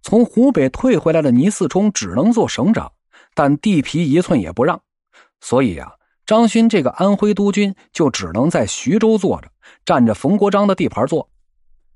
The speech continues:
仨人就这样犬牙交错的奇特关系啊，却能够相安无事，跟他们气味相投啊，那是多少有点关系的。然而，此番复辟，张勋却没有拉上这两个气味相投的老兄弟，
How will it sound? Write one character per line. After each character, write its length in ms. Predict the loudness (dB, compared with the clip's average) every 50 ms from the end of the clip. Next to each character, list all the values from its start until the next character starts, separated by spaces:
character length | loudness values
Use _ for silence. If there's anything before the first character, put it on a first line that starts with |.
| _ _ _ _
仨 360 | -20 -14 -6 -2 0 2 2 4
人 160 | 4 2 2 2
就 160 | 2 0 0
这 140 | 2 2 2
样 200 | 2 2 0 -2
犬 320 | -2 -4 -4 -2 -2 0
牙 220 | -2 0 0 0
交 200 | 0 2 2 0
错 220 | 0 0 0 -2 0
的 100 | 0 -2
奇 220 | -4 -2 -2 -2
特 140 | 0 0 -2
关 260 | 0 0 0 0 -2
系 160 | -4 -6 -10
啊， 140 | -12 -14 -18 _ _ _ _ _ _ -10
却 220 | -6 -2 0 0
能 240 | 2 2 2 2 2
够 160 | 4 2 0
相 320 | 0 -2 0 2 2 4 4
安 120 | 4 2
无 220 | 2 2 2 0 -2
事， 260 | 0 -2 -4 -4 -4 _ _ -20 -20 -20 _ _
跟 160 | 0 0 2
他 160 | 2 2 2
们 120 | 2 2 0
气 240 | 0 0 0 0 2
味 140 | 2 2
相 240 | 0 0 0 0 0
投 220 | 0 0 0 0 0
啊， 120 | -2 -4 -8 -18 _ -6
那 120 | -4 -4
是 140 | -4 -4 -6
多 240 | -6 -2 0 0 0
少 140 | 0 0 -2
有 100 | -2 -2
点 100 | -2 -4
关 200 | -4 -6 -6 -6
系 140 | -6 -10 -14
的。 120 | -18 -20 _ _ _ _ _ _ _ _ _ _ _ _ _ _ _ _
然 180 | -4 -2 0 0
而， 200 | 0 -2 -4 -6 _ _ _ _ _ _
此 400 | -12 -8 -8 -6 -2 -2 0 0
番 260 | 0 0 2 2 2 2
复 220 | 2 0 0 0
辟， 260 | 0 0 -2 -2 -2 -4 _ _ _ _ _ _
张 240 | -2 0 2 2 2
勋 180 | 2 2 2 2
却 160 | 2 2 2
没 320 | 4 4 4 4 4 2
有 180 | 2 2 2 2
拉 220 | 2 2 2 0
上 160 | 0 0 -2 0
这 140 | 0 -2
两 200 | -2 -4 -6 -6
个 120 | -4 -4 -4
气 320 | -4 -4 -6 -2 -2 0 0
味 180 | 0 0 -2
相 280 | -2 -2 -2 -2 -2 0
投 180 | -2 -2 -2
的 80 | -2 -2
老 160 | -2 -4 -8
兄 240 | -8 -4 -2 -2 -2
弟， 140 | -2 -4